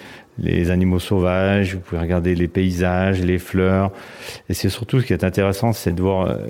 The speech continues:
l'évolution. Chaque, euh, chaque mois, vous voyez des,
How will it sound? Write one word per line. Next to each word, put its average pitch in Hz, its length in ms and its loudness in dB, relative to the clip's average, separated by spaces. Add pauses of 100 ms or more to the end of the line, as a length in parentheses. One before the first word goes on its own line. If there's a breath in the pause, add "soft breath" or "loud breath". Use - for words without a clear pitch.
(140)
l'évolution. 113 840 2 (600)
Chaque, - 360 -2
euh, 85 280 2 (380 loud breath)
chaque - 320 -2
mois, 101 200 2
vous 104 100 2
voyez 92 220 2
des, 85 440 0